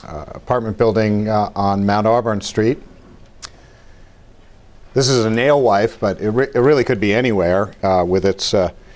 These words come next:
horizontal strip windows and, uh, uh, the typical, uh, typology of the, uh, corporate office park. Does anyone know where this is? Fall River City Hall,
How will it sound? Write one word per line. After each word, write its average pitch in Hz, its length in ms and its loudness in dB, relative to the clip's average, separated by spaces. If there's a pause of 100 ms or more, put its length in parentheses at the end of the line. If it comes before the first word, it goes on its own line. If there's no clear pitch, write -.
(380)
horizontal 110 480 0
strip - 300 -2
windows 104 480 2
and, 90 240 -2
uh, 85 240 0 (460)
uh, 87 380 -4 (260)
the - 220 -12 (100)
typical, - 560 -4 (640)
uh, 78 280 -8
typology 113 720 0
of 92 140 -6
the, 90 240 -6 (580)
uh, 95 320 -8
corporate 147 520 0
office 117 420 0
park. 85 400 -6 (1900)
Does - 120 -6
anyone 123 320 2
know 120 160 2
where 120 140 4
this 143 260 0
is? - 320 -8 (1600)
Fall 131 400 0
River 139 380 0
City 82 300 -4
Hall, 78 280 -6